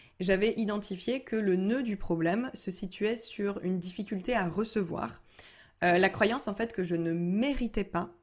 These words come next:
et je sens que le donner-recevoir est aussi en train de s'équilibrer dans ma vie. Euh, mais c'est justement parce que je ne vois plus l'abondance uniquement sous l'angle financier et matériel. J'accède enfin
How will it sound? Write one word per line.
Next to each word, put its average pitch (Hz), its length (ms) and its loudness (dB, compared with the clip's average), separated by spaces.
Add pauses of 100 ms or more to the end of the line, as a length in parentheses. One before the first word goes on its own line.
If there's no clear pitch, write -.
et 175 120 4
je 175 120 2
sens 233 380 -4
que 220 100 -4
le 180 180 4
donner-recevoir 202 1000 -2 (100)
est 175 220 -4
aussi 214 400 -2
en 165 100 -4
train 175 200 -4
de 180 60 -2
s'équilibrer 175 600 -4
dans 185 100 -2
ma 175 140 -4
vie. 165 180 -14 (1080)
Euh, 180 240 4
mais 190 140 2
c'est 202 340 2
justement 214 580 -2
parce - 320 -2
que 208 420 -2
je 180 220 -2
ne 190 160 2
vois 185 320 -2
plus 240 400 -2
l'abondance 185 720 -2
uniquement 214 640 -2
sous - 260 -8
l'angle 185 460 -2
financier 185 760 -2
et 175 60 2
matériel. 170 640 -2 (480)
J'accède 175 760 0 (200)
enfin 233 600 -2